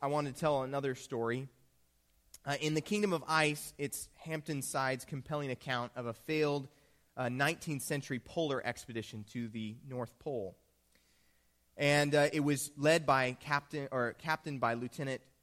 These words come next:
George DeLong. Um, and you can look up the story about the U S S Jeannette.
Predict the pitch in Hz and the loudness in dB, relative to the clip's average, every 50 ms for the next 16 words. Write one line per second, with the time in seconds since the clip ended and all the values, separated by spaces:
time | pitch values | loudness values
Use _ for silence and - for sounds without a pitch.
0 | _ _ - - 139 139 139 135 135 - - 127 120 120 123 120 107 98 92 90 | _ _ -10 -4 -2 0 0 -2 -2 -4 -4 -4 -2 0 0 0 0 -2 -4 -8
1 | 92 90 - _ _ _ _ _ - 113 104 104 101 98 98 101 - _ _ _ | -12 -16 -20 _ _ _ _ _ -12 -10 -8 -8 -8 -10 -10 -14 -16 _ _ _
2 | _ _ _ - 123 123 127 120 - 139 131 131 127 - 131 - - 123 - - | _ _ _ -6 -4 -2 -2 -4 -4 -4 -4 -4 -2 -2 -4 -4 -4 -10 -8 -4
3 | 135 127 120 110 113 101 - 117 117 117 117 110 - - 117 104 - - - 113 | -2 -2 0 0 -2 -4 -4 -6 -4 -4 -4 -4 -4 -6 -8 -8 -10 -12 -14 -12
4 | 104 107 104 101 98 | -10 -8 -8 -10 -10